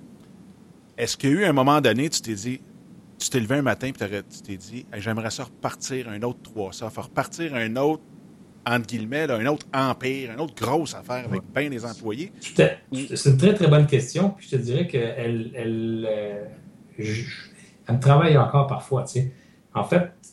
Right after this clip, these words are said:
Speaker 2: la, la, la, la question qui se produit dans ta tête le jour où tu passes enfin la caisse, donc le jour où tu baignes dans une certaine abondance,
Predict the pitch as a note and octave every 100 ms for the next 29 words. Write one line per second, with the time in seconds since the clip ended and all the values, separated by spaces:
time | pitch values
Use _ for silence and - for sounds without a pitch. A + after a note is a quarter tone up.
0 | _ _ A#2 G#2+ G2+ G2 G2 G2 G2+ G2
1 | G#2 G#2+ C3 - F3 F3+ - - - -
2 | C3 A#2 C#3+ D#3 A#2 G#2 G2+ D3+ D#3 G#2+
3 | G#2 B2+ F3 C3+ A2 G#2+ G2+ - - B2
4 | C3 - G2+ - B2+ F#2+ - A2+ D3+ -
5 | - A#2 G#2+ - G#2 A2+ C#3+ G#2 - G#2
6 | F#2+ G2 B2+ A2+ G2+ G2+ F#2+ - G2 C3
7 | A2 F#2+ F2+ F2+ A2+ D3+ C#3+ -